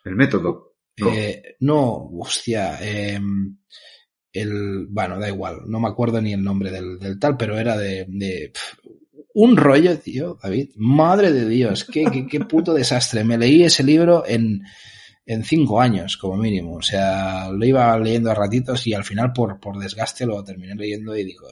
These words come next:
Speaker 2: "Madre
Speaker 1: Oye,
Speaker 2: de
Speaker 1: no,
Speaker 2: Dios".
Speaker 1: no sería, no sería La Condena, ¿no?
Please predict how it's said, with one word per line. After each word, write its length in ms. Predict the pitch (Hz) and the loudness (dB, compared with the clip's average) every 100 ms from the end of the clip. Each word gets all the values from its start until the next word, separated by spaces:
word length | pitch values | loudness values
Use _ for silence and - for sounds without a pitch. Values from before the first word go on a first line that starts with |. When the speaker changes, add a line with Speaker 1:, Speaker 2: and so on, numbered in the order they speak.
| 58 | _
Speaker 2:
"Madre 320 | 73 95 98 101 | _ -12 -4 2
Speaker 1:
Oye, 100 | 101 | 2
Speaker 2:
de 40 | |
Speaker 1:
no, 160 | 98 110 | 4 0
Speaker 2:
Dios". 120 | - | -2
Speaker 1:
no 80 | 95 | -4
sería, 260 | 117 107 - - | 2 0 0 -8
no 120 | - 98 | -8 -4
sería 260 | 110 110 | 4 6
La 100 | 98 | 6
Condena, 460 | - 82 92 101 76 | 2 0 2 2 0
¿no? 320 | 87 120 - | -4 -10 -16